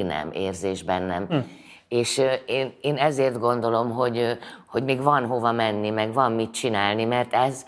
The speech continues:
Speaker 1: ez a, ez a, az éhség, vagy ez a flow vágy, ez engem frissen tart, ébren tart, és hajt előre.
Speaker 2: Hm.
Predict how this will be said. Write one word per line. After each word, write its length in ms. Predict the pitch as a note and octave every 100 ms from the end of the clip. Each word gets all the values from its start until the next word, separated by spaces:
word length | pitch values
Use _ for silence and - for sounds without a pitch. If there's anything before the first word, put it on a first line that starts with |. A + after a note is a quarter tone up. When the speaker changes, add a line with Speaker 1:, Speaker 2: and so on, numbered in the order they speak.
| - - -
Speaker 1:
ez 200 | C3+ C3
a, 200 | C3+ C3 -
ez 120 | C#3+ C3+
a, 380 | C3+ C3+ C#3 - - - - _ -
az 120 | A2+
éhség, 680 | C3 C3 - D3+ C#3+ C3+ A#2+
vagy 160 | B2
ez 140 | B2+ B2+
a 460 | B2+ B2 B2 A#2+ - - - -
flow 640 | - D3 D3 D3 D3 A#2
vágy, 380 | C3 B2+ C3 C#3
ez 140 | C3+
engem 580 | C#3 C#3+ C#3 C#3+ D3+ D3 -
frissen 580 | - G#3 F3+ - A#2+ A2
tart, 260 | B2 B2
ébren 500 | C3+ D3 A2 A2 A2+
tart, 360 | A2+ A#2+ A#2 -
és 320 | A#2+ A#2+ - - -
hajt 380 | - B2+ A2+ -
előre. 680 | B2 G#2 E2+ D#2 D2+ D#2 -
Speaker 2:
Hm. 60 | -